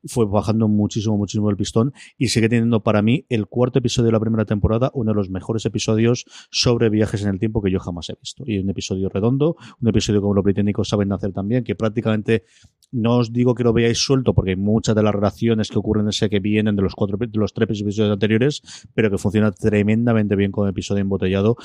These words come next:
con episodio independiente, con unos viajes en el tiempo, y, eh, divertidísimo. Misfits, si no lo habéis visto todavía, de verdad es una serie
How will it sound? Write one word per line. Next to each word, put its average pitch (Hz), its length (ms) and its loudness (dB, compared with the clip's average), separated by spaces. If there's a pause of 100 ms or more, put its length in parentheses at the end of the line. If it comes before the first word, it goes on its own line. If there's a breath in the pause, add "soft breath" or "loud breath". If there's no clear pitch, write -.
(160 loud breath)
con 117 100 0
episodio 101 280 2
independiente, 98 600 0
con 101 180 0
unos 101 180 0
viajes 98 260 -2
en 98 80 -6
el 92 100 -6
tiempo, 110 340 -2
y, 107 120 -2
eh, 98 100 0 (340)
divertidísimo. 98 680 0 (280 loud breath)
Misfits, 127 400 2
si - 100 -6
no 107 80 0
lo 107 60 2
habéis 107 120 2
visto 104 160 -4
todavía, 101 340 0
de 101 60 -2
verdad 98 180 -2
es - 120 -8
una 101 120 -4
serie 104 320 0